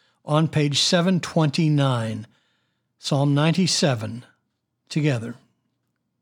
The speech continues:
The Lord is king, let the earth rejoice. Let the multitude of the isles be glad.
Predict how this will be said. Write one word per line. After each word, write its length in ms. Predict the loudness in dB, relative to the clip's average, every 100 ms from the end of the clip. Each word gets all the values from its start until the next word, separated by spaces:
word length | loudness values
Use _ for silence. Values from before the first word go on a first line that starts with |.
| _ _ _ _ _ _ _ _ _ _ _ _ _ -4
The 80 |
Lord 260 | 0 2 4
is 140 | 2
king, 440 | 0 2 2 2 0
let 200 | -2 0
the 160 | 2
earth 240 | 2 0 -2
rejoice. 580 | 0 0 0 -2 -8 -12 _ _ _ _ _
Let 180 | -4 -2
the 80 | 2
multitude 640 | 4 2 2 0 0 0
of 140 | -2
the 160 | -2 0
isles 340 | 2 2 0
be 180 | 0 0
glad. 580 | 2 0 0 -4 -10 -14